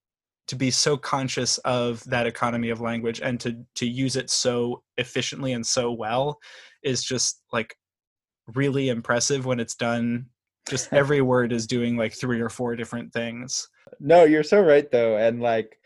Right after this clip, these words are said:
Speaker 2: also, yeah, especially that line, um, like, mousing blossoms sonically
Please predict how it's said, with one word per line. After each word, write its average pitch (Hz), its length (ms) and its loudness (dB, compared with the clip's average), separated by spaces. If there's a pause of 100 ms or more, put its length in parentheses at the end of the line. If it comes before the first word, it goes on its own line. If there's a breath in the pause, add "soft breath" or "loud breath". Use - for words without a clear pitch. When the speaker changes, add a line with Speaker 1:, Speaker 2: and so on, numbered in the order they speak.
(300 soft breath)
Speaker 2:
also, 156 520 6
yeah, 135 240 6
especially 151 480 0
that 139 220 2
line, 123 580 -4 (840)
um, 110 580 -2 (200)
like, 131 340 2
mousing 143 520 0
blossoms 127 720 2 (440)
sonically 123 1120 -2